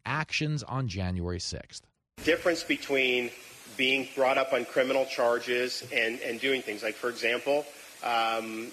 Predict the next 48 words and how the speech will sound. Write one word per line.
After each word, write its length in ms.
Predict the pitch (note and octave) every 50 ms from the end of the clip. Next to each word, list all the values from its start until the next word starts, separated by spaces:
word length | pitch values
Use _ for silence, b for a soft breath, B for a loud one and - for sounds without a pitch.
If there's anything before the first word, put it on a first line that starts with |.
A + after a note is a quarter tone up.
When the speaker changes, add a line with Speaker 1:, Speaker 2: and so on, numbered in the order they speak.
| -
Speaker 2:
I 80 | - A#2+
think 200 | A#2+ B2+ A#2+ A#2
it 60 | A#2+
was 120 | A#2+ A#2+ A2+
shown 440 | - - C3 A#2+ A#2+ B2 B2+ C3+
how 320 | C3 C3 A#2+ A2+ A2+ A#2 A#2+
he 160 | A#2 B2+ B2+
was 160 | A#2+ B2 A#2
in 100 | C3 B2
the 80 | B2 A#2
White 260 | A2 A#2+ B2 B2 B2
House 400 | C3 C3 B2+ C3 C#3+ D3 - -
and 140 | B2 A#2 A2+
didn't 300 | A#2+ C#3+ - D3 C3 B2
do 200 | C#3 C#3+ E3+ G#3+
anything 500 | G#3 E3 A#2 A2 - A#2+ G2 F#2 F#2 G2 F#2+
while, 260 | G#2+ A2+ A2 A2+ A#2 B2
while 180 | A#2+ A#2 A#2
things 300 | A#2 - B2 A#2+ A#2+ A2+
were 100 | - B2
going 320 | G#2+ B2+ B2 B2 B2 B2 B2+
on. 360 | C3+ D3+ D#3 C3+ G2+ F2+ F2 - B B B B B A#2
Uh, 140 | G#2 G#2
he 100 | G2+ A#2+
should 180 | C#3 - - F3+
have 100 | F3+ F3
come 160 | - G3+ F#3+
out 160 | F#3 F3 -
more 120 | E3 E3+ F3
forcefully, 680 | F3 - - F#3+ G3+ F#3+ - - D#3+ C3 G#2+ F#2+ F#2 G2+
o-, 80 | A#2 C3 -
of 140 | - D#3 - -
course 320 | - - G3 F#3+ F#3 -
that. 280 | - B2+ G#2+ F#2 E2+ - B B B B B B B - - -
But 360 | C#3+ C3 B2+ C3+ C3+ - -
to 100 | - F#3+
try 200 | - - F#3 F3
to 60 | E3+
criminalize 680 | - - - - G3+ G#3 F#3+ E3 C#3 C3+ B2+ B2 A#2 -
that, 180 | B2+ A#2 A2+
that's 200 | - B2+ B2 -
a 40 | C3
diff-, 360 | A#2 - B2+ A#2+ - - -
that's 220 | - B2 A#2+ - C#3+
a 40 |
different 340 | - - A#2+ - - B2 A2+
issue 340 | A#2 A2 - - A#2+ A2+ A2+
entirely. 760 | A2+ G#2 A2 - - C#3+ C#3 D3 D3 C#3+ C#3+ D3 D3 C#3